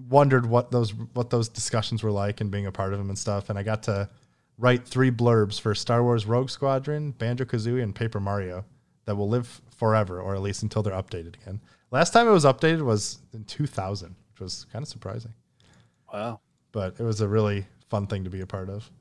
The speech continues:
Speaker 1: And it's live now, so you can check out what we think is the best, A K A Ocarina of Time.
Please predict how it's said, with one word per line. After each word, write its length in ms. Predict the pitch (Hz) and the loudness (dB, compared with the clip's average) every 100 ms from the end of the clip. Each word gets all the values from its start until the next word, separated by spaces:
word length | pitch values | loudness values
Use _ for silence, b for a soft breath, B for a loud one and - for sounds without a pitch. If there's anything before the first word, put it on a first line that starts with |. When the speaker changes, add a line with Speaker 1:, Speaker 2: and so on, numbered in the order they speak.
| 98 | _
Speaker 1:
And 200 | 98 107 _ | -20 -20 _
it's 120 | - | -8
live 220 | 104 113 | -6 -4
now, 140 | 123 135 | -6 -8
so 140 | 110 | -8
you 40 | 104 | -8
can 100 | 107 | -6
check 200 | 113 113 | -4 -2
out 120 | 110 | -4
what 100 | 110 | -4
we 80 | 113 | -6
think 220 | 113 110 | -6 -6
is 80 | 113 | -4
the 80 | 113 | -2
best, 320 | 123 92 - | -2 -4 -8
A 100 | 98 | -8
K 180 | 110 104 | -4 -4
A 120 | 104 107 | -2 -2
Ocarina 240 | 120 107 | -2 -2
of 100 | 107 | -2
Time. 260 | 123 104 | -4 -6